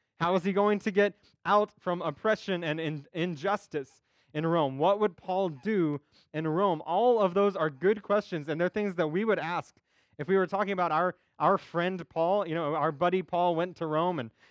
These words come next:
we would want to know, what's he gonna do when he gets there? What's his life going to be like? What are his time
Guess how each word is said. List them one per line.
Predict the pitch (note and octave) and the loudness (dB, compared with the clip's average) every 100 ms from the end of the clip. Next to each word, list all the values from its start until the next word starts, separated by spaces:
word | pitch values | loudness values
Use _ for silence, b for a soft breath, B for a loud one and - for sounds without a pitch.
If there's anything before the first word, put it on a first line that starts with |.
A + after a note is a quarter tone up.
| b | b
we | C#3+ F#3 | 0 2
would | F3+ | 4
want | G3 G3+ | 2 0
to | G#3 | 0
know, | G#3+ D#3+ | 0 0
what's | D3 | -2
he | D3+ | -6
gonna | D#3 D3 | -6 -4
do | F3 | -4
when | F3+ | -4
he | F3 | -4
gets | A3 G3 | -4 -4
there? | D3+ B2+ | -6 -4
What's | A#2+ C3 | -6 -8
his | C3+ | -4
life | D#3 F#3+ - | 0 0 0
going | D#3 C#3+ | -4 -4
to | |
be | B2+ B2+ | -4 -2
like? | A#2+ G#2+ - | -2 -4 -6
What | C3 | -4
are | D3 | -2
his | C#3 | -4
time | - F#3 G3 | -8 -6 -4